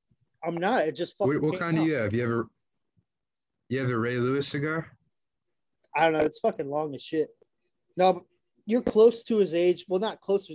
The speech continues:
Speaker 1: Like, you're close. I mean, you have a brother that's eighteen. I mean, would you fuck someone, <laughs> like, would you fuck someone that's his age? I would.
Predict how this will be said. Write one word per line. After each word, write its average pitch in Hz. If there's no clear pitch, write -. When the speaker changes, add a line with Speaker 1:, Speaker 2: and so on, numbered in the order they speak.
Speaker 1:
Like, 170
you're 185
close. 202
I -
mean, 160
you 180
have 175
a 170
brother 165
that's 151
eighteen. 170
I 170
mean, 156
would 170
you 180
fuck 175
someone, 175
<laughs> -
like, 170
would 180
you 185
fuck 165
someone 170
that's 165
his 165
age? -
I 175
would. 165